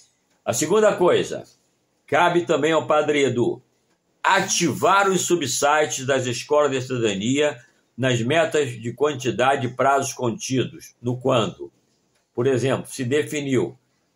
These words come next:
que nesse período vai ativar no estado da Bahia, né, trezentas escolas de cidadania pela internet, com o nome dela, essa será a meta desse Padre Edu da Bahia.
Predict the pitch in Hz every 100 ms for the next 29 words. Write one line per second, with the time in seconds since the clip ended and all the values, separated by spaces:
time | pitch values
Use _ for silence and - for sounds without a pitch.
0 | _ - 113 113 110 104 120 123 - 143
1 | 131 135 101 92 95 120 120 - 104 135
2 | 170 135 - 143 131 131 131 131 123 123
3 | 117 92 80 - _ _ _ - 104 117
4 | - - 135 110 101 180 175 147 113 -
5 | 123 123 120 113 110 104 139 120 82 -
6 | - _ _ _ - 120 117 110 101 101
7 | 135 143 127 110 110 110 104 113 147 120
8 | 80 - _ - 110 107 123 139 131 113
9 | 123 123 139 - - 113 110 113 - 117
10 | 110 107 90 104 110 120 101 80 -